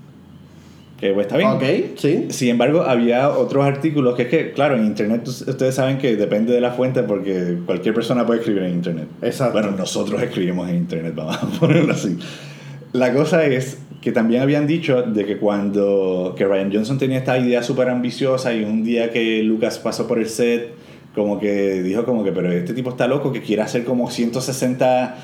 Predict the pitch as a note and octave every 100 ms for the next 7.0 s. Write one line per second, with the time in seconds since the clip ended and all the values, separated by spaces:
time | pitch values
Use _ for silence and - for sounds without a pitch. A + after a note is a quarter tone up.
0 | - - A#2+ A#2+ A2+ B2 A#2+ A#2+ A2+ G#2
1 | G2+ G2 G#2+ G#2+ A#2+ B2+ B2+ A#2+ C3+ D#3
2 | - A2+ G#2+ G#2+ G#2 G#2 A#2+ B2 G#2+ A2
3 | A#2 A#2+ A#2+ A#2 A#2+ A2+ B2 A#2+ A#2 A#2
4 | A#2 B2 B2+ A#2+ - A#2+ A#2+ A#2+ A#2 G#2+
5 | G#2+ A2+ A2 A2+ G2 - C3+ B2+ A2+ A2+
6 | A#2+ A2+ A#2+ B2 A2+ A#2+ A2+ A2+ G#2